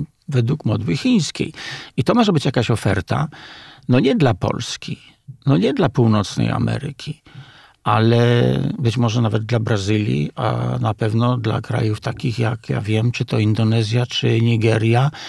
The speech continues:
Mówię o krajach dużych, czy może bliżej In-, Chin, takich jak Pakistan, ponad dwieście milionów, albo Bangladesz, już niedługo dwieście milionów, czy takich jak Egipt albo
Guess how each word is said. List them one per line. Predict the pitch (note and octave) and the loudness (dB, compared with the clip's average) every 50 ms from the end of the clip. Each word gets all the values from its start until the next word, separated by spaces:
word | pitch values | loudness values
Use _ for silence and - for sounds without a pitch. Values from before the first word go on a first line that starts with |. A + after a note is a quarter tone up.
| - - - _ | -16 -18 -6 _
Mówię | C#3+ A2 A#2+ A2+ | 0 2 2 2
o | A2+ | 2
krajach | - A#2+ A#2+ A#2 A#2 A#2 A2+ | 2 2 2 4 4 4 4
dużych, | A2+ D3 C3 G#2+ - A#2 A2 - | 4 2 2 2 0 -4 -4 -2
czy | - A#2 | -2 0
może | A2+ A2+ G2 A2+ | 0 2 2 0
bliżej | G#2+ G#2+ B2 B2 G#2+ A2+ A2 - - - | 2 2 2 2 2 2 0 -2 -2 0
In-, | C#3+ B2 B2+ C3 - - - | 0 2 2 0 0 -4 -6
Chin, | - - C3+ A2+ - A2+ - - - - - - - - - | -4 0 0 0 0 -2 -4 -10 -16 -20 -20 -20 -20 -14 -6
takich | - G#2+ G#2 - - A2+ - | -4 -4 -2 -2 -2 -2 0
jak | A2+ G#2+ - | -2 -2 -2
Pakistan, | - G#2+ - - C3 A#2+ - - - C3 B2 A#2 G#2 | -4 -6 -4 -2 -2 -2 -2 -2 -2 0 0 0 0
ponad | - - - - C3 G#2 | 0 -2 0 0 -2 -2
dwieście | G2+ A2 A#2+ A#2 - - - A#2+ | -2 -4 -4 -4 -2 0 0 2
milionów, | A2+ A2 G#2+ A#2+ C3 C#3 B2+ - | 2 2 2 2 0 0 0 -2
albo | C3 A#2+ G#2 A2 B2 | -4 -4 -2 -2 -4
Bangladesz, | A2+ A#2 - - A#2 - B2 A#2 A2+ B2 B2 A#2+ - C3+ | -2 -2 -2 -2 -2 -4 -4 -4 -2 -4 -4 -4 -4 -6
już | A2+ - | -6 -4
niedługo | B2 A#2+ G2 G#2+ A#2 A2+ A#2+ A2 | -4 -4 -2 -2 -4 -2 -2 -2
dwieście | G2 A2 A#2 - - - B2+ | -2 -2 -2 -4 -2 0 2
milionów, | A#2 A#2+ B2 B2 B2 B2+ C3 C#3 C3+ - - - - - - - - - | 2 4 4 4 4 4 4 4 2 2 -2 -8 -14 -12 -12 -14 -14 -10
czy | - - A2+ | -4 -4 -2
takich | - - A2 - - C3 A2 - | 0 0 -2 -2 -2 -2 0 0
jak | A#2 G2+ - - - | 0 -2 -2 -4 -2
Egipt | - A#2+ G2+ - A#2+ A#2 A2+ - - | -2 -2 0 0 -2 -2 -2 -4 -6
albo | - B2+ A2+ A2 G#2 G2+ A2 A2+ A#2 A#2 | -2 0 0 0 2 2 2 2 2 0